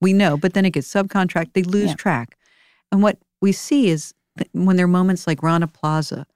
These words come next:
Speaker 1: when that factory collapsed in Bangladesh, killing more than a thousand people, they found labels in the rubble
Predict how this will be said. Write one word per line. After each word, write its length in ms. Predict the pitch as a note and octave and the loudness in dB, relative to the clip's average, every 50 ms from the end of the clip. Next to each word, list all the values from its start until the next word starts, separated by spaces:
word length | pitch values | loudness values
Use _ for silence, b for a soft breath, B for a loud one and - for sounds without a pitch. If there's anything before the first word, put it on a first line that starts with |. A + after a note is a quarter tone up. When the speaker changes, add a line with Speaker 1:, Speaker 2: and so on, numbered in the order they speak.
| _ _ _ _ _ | _ _ _ _ _
Speaker 1:
when 140 | - D#3 D#3 | -2 0 0
that 180 | D#3 D3 - - | 0 0 -2 -2
factory 360 | - D3+ D#3 D#3 - D#3+ D3 | -4 -4 -4 -4 -4 -6 -6
collapsed 420 | - - D#3 D3+ C#3 C3+ B2+ - - | -6 -4 -4 -2 -2 -4 -4 -4 -6
in 60 | C#3+ | -4
Bangladesh, 540 | C3 C#3 C3+ C3 C#3 C#3 C3+ C#3+ B2+ A#2+ - | -2 -2 -2 -2 -4 -4 -4 -4 -4 -6 -8
killing 260 | _ - C#3 C3+ C3 | _ -6 -4 -2 0
more 160 | C3+ C3+ C3+ C3 | 0 0 -2 -2
than 140 | - C3 | -4 -4
a 60 | C3 A#2+ | -6 -6
thousand 460 | - - C3+ C#3 C#3+ C#3 D3 D#3 D#3 | -4 -4 -4 -4 -2 -2 -2 -4 -4
people, 440 | - D3+ C3+ - - - C#3+ C#3 - _ _ _ _ _ _ _ _ _ _ - | -4 -6 -6 -6 -8 -12 -12 -14 -18 _ _ _ _ _ _ _ _ _ _ 0
they 100 | G3+ G3+ | 0 0
found 320 | - - A3+ A3+ G#3+ G#3 G3 | 2 2 2 2 2 2 2
labels 380 | G3+ A3 A3+ - F#3+ F3+ E3+ | 2 2 2 0 0 0 0
in 100 | F3 E3 | 0 0
the 80 | D#3 D3+ | 2 2
rubble 420 | F3 G3 G#3 F3 D3 C#3 C3+ - | 0 0 -2 -2 -4 -6 -6 -6